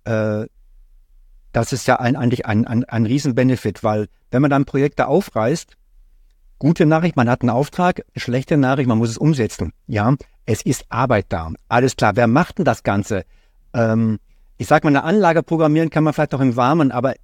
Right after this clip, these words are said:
wir reden ja auch über, es müssen Melder, es ist, das ist schon richtiges, es, am Ende ist es Arbeit, ja. Ähm, dafür braucht man Manpower und wenn man da schon Personal da hat, das sowieso da ist, dann ist das, ist das schlau.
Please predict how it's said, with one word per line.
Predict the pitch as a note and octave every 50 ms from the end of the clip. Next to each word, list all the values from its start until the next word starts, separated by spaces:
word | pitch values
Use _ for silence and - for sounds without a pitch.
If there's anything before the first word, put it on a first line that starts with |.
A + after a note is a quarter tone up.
| _
wir | - D3+ C3 A#2
reden | C#3 E3+ - E3 B2+
ja | B2 -
auch | C3+ D#3 D3+
über, | F3+ D#3 C3 C3 B2+ B2 B2+ B2 - _ _ _ _ _ _ _ _ _ _ _ _ -
es | D3+ D3+ C3+
müssen | D#3 D#3+ E3 - F3 D#3+
Melder, | C#3 B2+ B2+ C#3 D3+ C#3 C#3 B2+ B2+ A#2 A2 C#3 E3
es | C#3+ - -
ist, | F3+ D#3 - - - - - - _ _ _
das | - D3 C#3 -
ist | A#3+ F#3+ -
schon | - F3 D3+ C#3
richtiges, | C3 D#3+ D#3 - E3 C#3+ D3 C3+ - - - - - - - _ _ _ _ _
es, | - G3 G#3 - - G#3 G#3 - -
am | - D#3 F#3
Ende | - G#3+ A3+ A3+ G#3+
ist | - F#3+ C#3+
es | D#3 C#3+ - -
Arbeit, | G#2 G#2 G#2 F#2+ F#2+ F2+ F#2+ - - - -
ja. | A#2+ G#2+ A2+ C3 B2 - -
Ähm, | - B2+ A#2+ A#2+ A#2+ A#2 - _ _ _ - -
dafür | - C#3 - D3+ D3
braucht | D3 D#3+ D3 -
man | C3 B2+ A#2+
Manpower | B2 C#3 F3 F#3 - - E3 E3+ E3 E3+ E3+ - _ _ _ _ _
und | - C3 B2 A2+
wenn | C#3+ D3+
man | E3+ D#3+ D3
da | B2+ C#3+ D#3+ F#3
schon | - - F3+ C#3+ C3 C3 C#3 _ _ _ -
Personal | - D3+ C#3 - C#3 C3 C3 C3 C#3 D#3 C#3+
da | B2 - C3 C3 D3+ F3+ D#3+
hat, | B2+ G#2 - A2+
das | G#2 -
sowieso | C3 B2+ C3 A#2 - D3 F3+ A#3
da | A3+ - B2 G#2+
ist, | A2 - A2+ F#2 - - - _ _ _ _ - - - _ _
dann | - B2 B2+ D#3
ist | D#3 - -
das, | D3+ C3 - - -
ist | - C#3+ -
das | C3 A#2 -
schlau. | - D3 C#3 C3 D3+ E3 D#3+